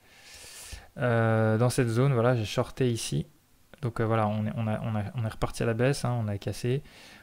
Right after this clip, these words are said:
On revient un petit peu en pullback, euh, là-dedans, donc je short. Derrière, il y a, donc ça part un petit coup et puis ça, ça remonte, il n'y a pas de relais. Je, puis je surveille les U S aussi, qui,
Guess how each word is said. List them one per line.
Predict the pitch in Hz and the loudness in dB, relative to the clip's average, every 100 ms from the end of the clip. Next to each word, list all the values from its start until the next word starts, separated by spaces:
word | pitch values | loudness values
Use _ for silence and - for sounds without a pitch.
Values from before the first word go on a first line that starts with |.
| - | -2
On | 120 | 2
revient | 117 120 123 | 6 6 6
un | 127 131 120 | 4 4 2
petit | - | -2
peu | - | 0
en | 120 | 0
pullback, | 120 113 120 123 - 127 | 0 2 2 0 -6 -6
euh, | 110 107 | -2 -2
là-dedans, | 107 110 110 123 | -2 0 0 0
donc | 110 104 | 0 0
je | 110 | 0
short. | - 123 - - - _ - - - - - - - | 2 0 -2 -16 -20 _ -20 -20 -20 -20 -20 -18 -2
Derrière, | 120 127 135 | 6 8 8
il | 123 | 8
y | |
a, | 110 107 | 6 4
donc | 107 - | 2 0
ça | 120 | 2
part | 127 127 | 2 2
un | |
petit | 123 - | -2 -4
coup | - 131 | -2 -2
et | |
puis | - | -2
ça, | 123 117 117 110 | 0 0 0 -2
ça | 117 | -2
remonte, | 104 117 123 135 - | 0 0 0 0 0
il | |
n'y | |
a | 110 | 2
pas | 131 | 2
de | 120 | 4
relais. | 127 127 139 139 | 6 6 6 4
Je, | 117 | 2
puis | 110 113 | -2 -2
je | 117 | 0
surveille | - 123 131 | 2 6 6
les | 127 120 | 6 4
U | 127 | 4
S | 120 | 2
aussi, | 123 - 151 | 0 4 4
qui, | 147 | 4